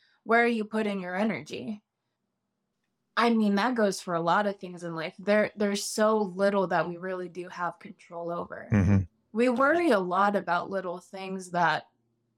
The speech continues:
Speaker 1: we really don't need to worry about. So I was very fortunate to have such a change in mindset way before my surgery. I think, I think what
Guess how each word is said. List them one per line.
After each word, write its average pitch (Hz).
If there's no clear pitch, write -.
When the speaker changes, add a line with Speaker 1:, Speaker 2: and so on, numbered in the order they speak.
Speaker 1:
we 180
really 202
don't 185
need 190
to 165
worry 180
about. 254
So 196
I 233
was 208
very 185
fortunate 185
to 180
have 180
such 190
a 180
change 185
in 175
mindset 175
way 202
before 190
my 185
surgery. 175
I 185
think, 240
I 208
think 247
what 190